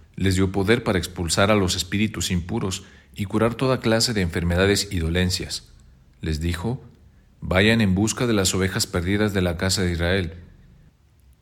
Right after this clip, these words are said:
Vayan y proclamen por el camino que ya se acerca el reino de los cielos.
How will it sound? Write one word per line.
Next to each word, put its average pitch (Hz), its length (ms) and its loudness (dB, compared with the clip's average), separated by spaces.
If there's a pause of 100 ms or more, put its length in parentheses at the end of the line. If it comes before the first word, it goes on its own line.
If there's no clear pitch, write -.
Vayan 107 320 2
y 113 60 0
proclamen 101 480 0
por 90 140 -2
el 85 80 0
camino 104 440 2
que 95 120 -2
ya 95 160 2
se 113 100 0
acerca 110 400 0
el 90 100 0
reino 95 300 2
de 90 80 2
los 82 160 0
cielos. 95 560 -4